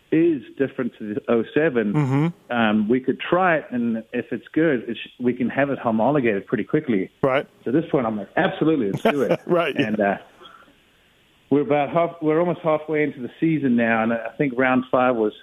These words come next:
Speaker 1: Redbud, and we stayed there, um, Monday and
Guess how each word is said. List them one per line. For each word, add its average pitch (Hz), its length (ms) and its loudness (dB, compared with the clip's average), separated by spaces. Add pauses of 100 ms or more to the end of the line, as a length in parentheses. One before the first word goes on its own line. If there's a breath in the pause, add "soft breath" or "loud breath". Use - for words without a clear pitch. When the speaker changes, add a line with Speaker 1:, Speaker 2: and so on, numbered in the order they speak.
(140)
Speaker 1:
Redbud, 120 460 2
and 101 100 0
we 107 160 0 (120)
stayed 127 340 2
there, 110 360 0 (580)
um, 101 520 2 (100)
Monday 120 380 4
and 104 120 -2